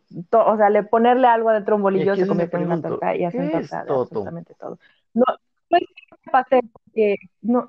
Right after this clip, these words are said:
Speaker 1: no es torta pastel, porque en muchos países torta es pastel como de
Speaker 2: Ujú.
Speaker 1: cumpleaños.
Speaker 2: Por ejemplo. Ajá.
Speaker 1: ¿Qué es todo? Ah, tamales.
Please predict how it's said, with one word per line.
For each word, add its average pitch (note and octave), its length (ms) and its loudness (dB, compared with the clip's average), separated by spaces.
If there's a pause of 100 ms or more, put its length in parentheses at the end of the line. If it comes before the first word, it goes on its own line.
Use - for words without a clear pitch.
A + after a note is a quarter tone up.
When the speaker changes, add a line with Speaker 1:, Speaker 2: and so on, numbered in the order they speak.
(100)
Speaker 1:
no B3 160 0
es D#4+ 120 0
torta C#4+ 300 2
pastel, A3+ 320 0
porque G#3 180 -6
en A3 60 0
muchos A3 260 -2
países G3+ 580 0 (360)
torta F#3+ 480 2
es F3+ 200 0
pastel F3+ 360 -4
como F3 220 -4
de E3 100 -2
Speaker 2:
Ujú. F3 80 0
Speaker 1:
cumpleaños. - 400 -6 (1000)
Speaker 2:
Por D3+ 180 -2
ejemplo. D3 280 -10 (920)
Ajá. A2+ 140 -14 (640)
Speaker 1:
¿Qué D4 80 2
es D4 140 -2
todo? B3 340 4
Ah, A#3 260 2 (720)
tamales. B3 640 0